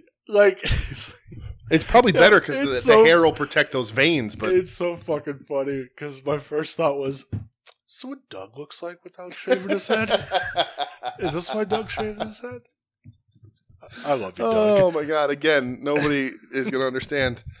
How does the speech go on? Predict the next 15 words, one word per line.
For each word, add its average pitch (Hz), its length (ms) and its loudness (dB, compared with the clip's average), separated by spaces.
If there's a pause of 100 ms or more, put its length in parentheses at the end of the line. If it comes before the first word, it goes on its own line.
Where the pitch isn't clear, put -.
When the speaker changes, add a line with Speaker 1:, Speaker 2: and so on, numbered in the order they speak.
(320)
Speaker 2:
at 120 100 -4
all. 143 180 4
He'll 180 120 2
be 139 120 -2
on 104 60 -2
the 95 60 -8
show 104 220 -2
again 98 220 -4
someday. 95 300 -4 (280)
Speaker 1:
I - 20 -6
love 101 280 -8
that 104 200 -12
man. 101 340 -12
<laughs> - 60 -20
Um, 165 720 0